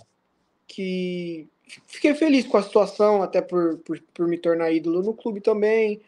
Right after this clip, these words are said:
É, o clube melhorou muito, a liga melhorou muito, enfim, eu acho que isso fez eu, eu ficar aqui esse, esse tempo também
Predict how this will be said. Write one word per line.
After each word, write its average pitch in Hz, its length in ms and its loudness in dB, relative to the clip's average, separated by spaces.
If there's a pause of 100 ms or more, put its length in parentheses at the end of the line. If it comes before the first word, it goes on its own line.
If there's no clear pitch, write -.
(720)
É, 151 540 0
o 156 80 0
clube 160 300 -4
melhorou 165 340 4
muito, 202 580 2
a 151 40 -2
liga 175 240 -2
melhorou 175 340 -2
muito, 226 380 -4
enfim, 170 380 -10
eu 147 100 -12
acho 151 220 -12
que - 120 -14
isso 190 480 -8
fez 196 340 2
eu, 202 480 2
eu 190 120 0
ficar - 340 -4
aqui 190 300 -6
esse, 175 520 -10
esse - 260 -18
tempo 170 320 -4
também 170 600 -6